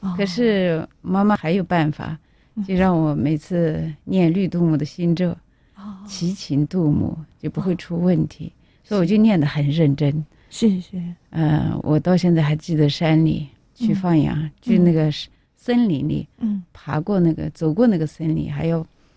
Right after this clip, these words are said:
Speaker 2: 爬到那个山顶上，
Speaker 1: 嗯，嗯，嗯。
Speaker 2: 才能听到，因为我们的羊带的那个铃铛，
Speaker 1: 哦。
Speaker 2: 脖子带着铃铛，
Speaker 1: 啊，啊，啊，啊。
Speaker 2: 就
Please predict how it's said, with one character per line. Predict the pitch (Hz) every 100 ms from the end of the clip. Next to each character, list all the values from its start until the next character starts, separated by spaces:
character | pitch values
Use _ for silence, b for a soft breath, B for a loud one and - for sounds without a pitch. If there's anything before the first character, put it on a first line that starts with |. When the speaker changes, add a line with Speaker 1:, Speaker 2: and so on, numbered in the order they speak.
| _ -
Speaker 2:
爬 | 165 156
到 | 185
那 | 180
个 | 160
山 | - 175 175
顶 | 160 131
上， | 139 175 143 -
Speaker 1:
嗯， | 269 254 233
嗯， | 220 208
嗯。 | 208 196 _ _
Speaker 2:
才 | - 208
能 | 220
听 | - 262 254
到， | 180 147
因 | 175
为 | 202
我 | 143
们 | 160
的 | 196
羊 | 160 147 147 160 -
带 | 240 214
的 | 165
那 | 165 160
个 | 151 151 151 143 - _ _
铃 | 151 170 175
铛， | 208 208 214 _ -
Speaker 1:
哦。 | 247 233 226 220 208
Speaker 2:
脖 | 202
子 | 175 185 160
带 | 185 175
着 | 156
铃 | 139 147
铛， | 156
Speaker 1:
啊， | 156 165
啊， | 240
啊， | 240 220 202 202 196 190
啊。 |
Speaker 2:
就 | 190